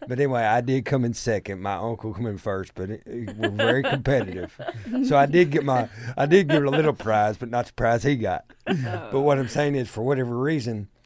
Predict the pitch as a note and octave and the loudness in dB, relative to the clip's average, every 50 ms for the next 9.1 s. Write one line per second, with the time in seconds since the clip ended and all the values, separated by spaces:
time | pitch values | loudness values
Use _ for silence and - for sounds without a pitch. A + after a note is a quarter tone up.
0 | _ - - _ _ _ - G2 G#2+ G#2 F#2 G#2 G#2+ G2 - - - - G#2+ A2 | _ -20 -20 _ _ _ -8 -6 -6 -6 -4 -6 -8 -8 -8 -12 -8 -4 -2 -2
1 | F#2+ - - C2+ D2+ A2 G#2 - A#2 A2 A#2 C3 C#3 C3 A2+ G#2+ - G#2 A2 G2+ | -2 -4 -8 -8 -6 -6 -4 -4 -2 0 2 2 2 2 0 -2 -4 -6 -8 -6
2 | G#2 A2+ A2 A#2 A2+ G#2 - G#2 F#2+ - - B2+ B2+ B2+ A2 A2 A#2+ A#2+ B2 A#2+ | -6 -6 -6 -6 -6 -6 -8 -10 -10 -8 -4 -4 -4 -2 -4 -4 -4 -2 -2 -2
3 | A2+ G#2+ G#2+ G#2 G#2 A2+ A#2+ A#2+ A#2 A#2 A2+ A2 G2+ F2+ G2 A2 G#2 F#2 - - | -2 -4 -6 -6 -4 -4 -4 -2 -2 -2 -2 -4 -4 -6 -6 -8 -8 -8 -8 -6
4 | A#2 A2+ G#2 G#2 A2 B2 C3 B2+ A#2+ - _ - - G#2 G#2+ A#2+ A#2 A#2 A#2 A2+ | -6 -4 -4 -2 0 0 0 0 0 -4 _ -14 -10 -6 -4 -4 -2 -4 -4 -4
5 | A2+ A2+ A2 G#2+ _ _ _ _ _ _ _ _ - - F#2 G2 - - - G#2 | -6 -8 -10 -12 _ _ _ _ _ _ _ _ -14 -12 -12 -12 -12 -10 -10 -8
6 | G2+ G2+ G2 - - G#2 F2+ G2+ G2 G#2 G#2 - - G#2 G#2 G2 F#2+ G2+ G2+ F#2 | -8 -8 -10 -12 -12 -12 -8 -6 -6 -6 -6 -8 -10 -10 -10 -8 -8 -8 -6 -6
7 | F2+ F2+ E2+ F2+ F#2 F#2 F#2+ F#2+ F2+ G2 G2+ G2+ F#2+ G2 F#2+ F#2+ F#2 F2 - F#2 | -8 -8 -8 -10 -10 -10 -10 -10 -10 -8 -8 -8 -8 -8 -8 -8 -8 -10 -10 -12
8 | F#2 F#2+ G2+ F#2+ F#2 F#2+ G2 - B2 B2+ B2+ A#2+ B2 B2+ B2 A2+ G2 - - F2 | -10 -10 -10 -10 -10 -12 -12 -8 -6 -6 -4 -4 -4 -4 -4 -6 -6 -8 -10 -12
9 | E2 E2+ | -12 -12